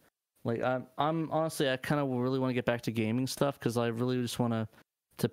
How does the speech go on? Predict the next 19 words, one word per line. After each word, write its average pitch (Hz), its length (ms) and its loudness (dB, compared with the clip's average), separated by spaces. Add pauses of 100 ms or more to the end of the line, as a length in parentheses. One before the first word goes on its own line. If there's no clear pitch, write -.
beat 139 200 0
some 127 200 2
games, 113 420 0
and, 110 80 0
like, 107 120 -2
maybe 120 200 2
instead 127 220 2
of 117 160 -2
watching 120 460 0
Deep 123 240 0
Space - 320 0
Nine 123 360 0
at, - 280 -2
at - 160 0 (160)
night 127 420 0
or 113 80 2
watching 117 340 -2
YouTube 120 160 0
videos, 131 480 0